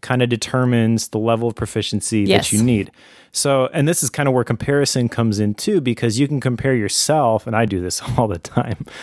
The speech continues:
Speaker 1: I'm terrible at this. Compare yourself and where you are at in your journey to somebody who is further along and get discouraged because, "Oh man, they are so good at this thing that I wish I was better at." Comparison will paralyze you. So don't even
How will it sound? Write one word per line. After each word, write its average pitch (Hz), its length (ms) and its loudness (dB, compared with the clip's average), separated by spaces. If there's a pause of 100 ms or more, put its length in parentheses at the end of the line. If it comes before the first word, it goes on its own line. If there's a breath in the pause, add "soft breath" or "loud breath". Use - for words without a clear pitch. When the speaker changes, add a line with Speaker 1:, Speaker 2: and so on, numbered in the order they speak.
(340 loud breath)
Speaker 1:
I'm 110 140 -2
terrible 107 460 0
at 95 100 -8
this. 120 300 -4
Compare 135 380 -2
yourself 131 720 0
and 110 120 -4
where 120 120 0
you 123 180 2
are 117 100 2
at 113 100 0
in 113 80 -4
your 117 200 2
journey 110 260 0
to 104 100 0
somebody 117 400 2
who 107 140 2
is 104 120 0
further 113 340 0
along 107 500 0 (480 soft breath)
and 113 160 0
get 117 100 0
discouraged 113 560 0
because, 104 340 -4
"Oh 101 120 -2
man, 107 240 -2
they 113 100 2
are 104 120 -2
so 113 500 0
good 107 240 0
at 101 160 -2
this 104 220 -2
thing 107 260 0
that 101 120 0
I 98 80 0
wish 104 300 0
I 107 120 0
was 98 220 -4
better 101 340 0
at." 92 260 -8 (600 soft breath)
Comparison 117 960 2 (180)
will 113 200 -2
paralyze 98 600 0
you. 123 200 -10 (400 soft breath)
So 113 220 -2
don't 123 280 2
even 139 440 0